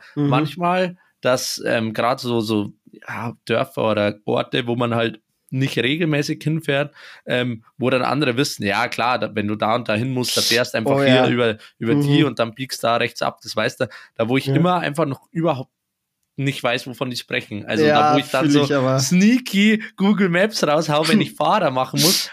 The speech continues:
Speaker 2: ganz oft so, wenn wir irgendwie auf, irgendwo fortgehen oder so, irgendeine,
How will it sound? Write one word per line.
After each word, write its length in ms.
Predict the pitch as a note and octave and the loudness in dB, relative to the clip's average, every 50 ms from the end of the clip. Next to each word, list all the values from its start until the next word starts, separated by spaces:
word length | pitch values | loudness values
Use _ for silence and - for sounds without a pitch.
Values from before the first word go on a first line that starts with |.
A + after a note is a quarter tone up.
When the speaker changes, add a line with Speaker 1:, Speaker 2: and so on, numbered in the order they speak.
| - - - | -12 -4 -2
Speaker 2:
ganz 240 | D#3 E3 G3+ F#3 | 0 0 0 0
oft 180 | F#3 F3 - - | -2 -2 -2 -4
so, 140 | - F3 D#3 | -4 -2 0
wenn 160 | D#3 D3+ D3+ | 0 0 0
wir 100 | D3+ D3+ D3 | 0 0 0
irgendwie 360 | D3+ D#3 C#3+ C#3 C3+ B2+ - _ _ - - | 0 0 0 0 0 -2 -6 _ _ -8 -4
auf, 220 | - B2 B2+ D3 - | -4 -4 -4 -4 -6
irgendwo 240 | - D3+ C#3+ C3+ B2+ | -4 -2 -2 -2 -2
fortgehen 600 | A#2+ - - F#3+ G#3 G#3 - - C3 A#2+ A2+ A#2 | -4 -2 -2 -2 -2 -2 -4 -4 -2 -2 0 0
oder 140 | A#2 A#2+ A#2+ | 0 -2 -2
so, 140 | A#2+ C3+ C#3 | -2 -2 -2
irgendeine, 380 | C#3+ D3 D#3 D3 - C3+ B2+ | 0 0 0 0 0 0 0